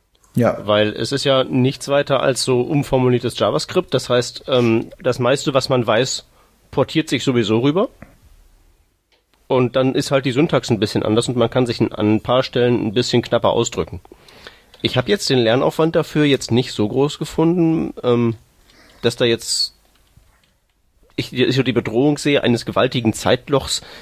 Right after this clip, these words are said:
Speaker 2: in das man da so seine freien Minuten reinschaufelt und dann irgendwann bringt das da halt möglicherweise nichts für. Ähm,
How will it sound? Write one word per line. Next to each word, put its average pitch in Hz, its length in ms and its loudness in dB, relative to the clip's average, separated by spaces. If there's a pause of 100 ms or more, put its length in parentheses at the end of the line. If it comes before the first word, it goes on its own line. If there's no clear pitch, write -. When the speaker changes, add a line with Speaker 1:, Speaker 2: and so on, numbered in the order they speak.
Speaker 2:
in 117 140 2
das 110 160 0
man 120 160 4
da 110 240 2 (200)
so 113 120 -2
seine 110 220 2
freien 120 300 -2
Minuten 117 380 0
reinschaufelt 135 580 0
und 117 140 -2
dann 110 100 0
irgendwann 120 420 0
bringt 135 240 -2
das 113 180 -4
da 92 180 0
halt 98 180 -2
möglicherweise 120 680 0
nichts 95 260 -2
für. 113 280 -2 (1040)
Ähm, 120 340 4